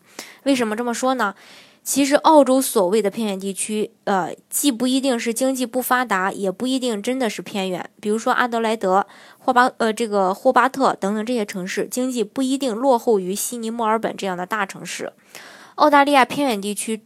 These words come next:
呃，这个其实指的是人口增长低的地区，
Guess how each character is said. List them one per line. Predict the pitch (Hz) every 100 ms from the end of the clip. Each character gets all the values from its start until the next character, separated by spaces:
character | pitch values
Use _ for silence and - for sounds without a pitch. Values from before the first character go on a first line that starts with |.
| _ _ _
呃， | 208 196
这 | 196 220
个 | 196 190 _
其 | - 254
实 | 254
指 | 247 190
的 | 190
是 | 214 226
人 | 196 208
口 | - 214
增 | - 262 269
长 | 240 - -
低 | 262 269
的 | -
地 | 180
区， | 165 - 175